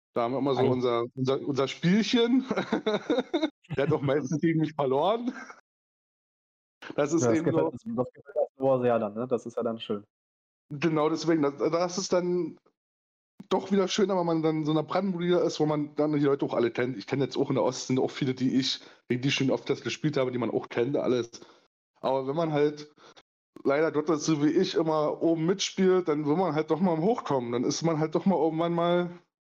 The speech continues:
Speaker 1: ein bisschen unzufrieden, wenn man dann, dann doch die dritte, vierte, fünfte, sechste Saison in der vierten Liga ist und mal oben mitspielt, nicht hochkommt. Aber die Motivation halt, dass man hochkommt, ist halt geblieben.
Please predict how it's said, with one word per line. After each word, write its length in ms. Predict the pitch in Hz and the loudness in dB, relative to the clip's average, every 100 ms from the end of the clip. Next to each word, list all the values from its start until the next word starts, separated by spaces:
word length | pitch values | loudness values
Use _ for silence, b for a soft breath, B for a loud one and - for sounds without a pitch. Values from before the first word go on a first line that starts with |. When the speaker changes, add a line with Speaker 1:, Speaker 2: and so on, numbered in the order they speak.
| _ - | _ -8
Speaker 1:
ein 80 | 151 | 0
bisschen 280 | 247 - 208 | 2 4 2
unzufrieden, 600 | 247 - 202 - 190 175 | 2 0 -2 0 2 4
wenn 100 | 175 | 2
man 80 | |
dann, 100 | 175 | 2
dann 180 | 175 165 | 0 0
doch 220 | 170 180 | 0 -2
die 240 | - 165 156 | 0 0 2
dritte, 320 | 214 208 175 | 0 2 2
vierte, 300 | - 190 170 | 0 0 0
fünfte, 360 | - 208 196 175 | 0 -2 0 0
sechste 320 | 190 190 165 | 0 0 0
Saison 280 | 147 165 147 | 2 2 2
in 60 | |
der 80 | 165 | 0
vierten 280 | - 175 165 | 0 0 2
Liga 160 | 185 | 4
ist 160 | 143 175 | 2 2
und 60 | 165 | 2
mal 40 | |
oben 240 | 160 165 | 2 0
mitspielt, 400 | 180 - - 131 | 0 -2 0 0
nicht 140 | 151 147 | 0 2
hochkommt. 480 | 196 - 98 98 - - _ _ _ _ _ _ _ - | 0 0 -4 -6 -16 -20 _ _ _ _ _ _ _ -4
Aber 240 | 131 147 | 0 0
die 120 | 139 | 0
Motivation 680 | 156 165 156 160 175 208 220 | 0 0 0 0 2 2 2
halt, 220 | 190 190 | 2 2
dass 120 | 180 | 0
man 140 | 170 156 | 0 0
hochkommt, 400 | 214 - 214 196 | -2 0 -2 0
ist 220 | 190 - | -4 -2
halt 400 | 180 175 - - | -2 -4 -14 -6
geblieben. 480 | 160 190 143 98 | 0 2 2 -4